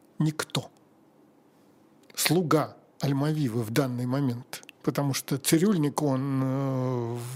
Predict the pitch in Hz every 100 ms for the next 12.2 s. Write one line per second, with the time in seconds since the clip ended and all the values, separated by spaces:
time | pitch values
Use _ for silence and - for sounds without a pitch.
0 | 123 131 139 127 123 - - _ _ _
1 | _ _ _ - - 170 165 - - 151
2 | - - 120 135 131 135 - - _ -
3 | - - - - - - _ _ - _
4 | _ _ _ _ _ _ - - - -
5 | - - - - 165 196 254 202 151 185
6 | 165 170 208 131 127 120 107 151 - -
7 | - _ _ _ _ _ _ _ - -
8 | 170 180 160 123 - - _ _ _ _
9 | _ - - - - - - _ _ _
10 | _ _ - 143 196 - 131 135 147 -
11 | - _ 139 147 156 - 135 131 135 117
12 | 120 110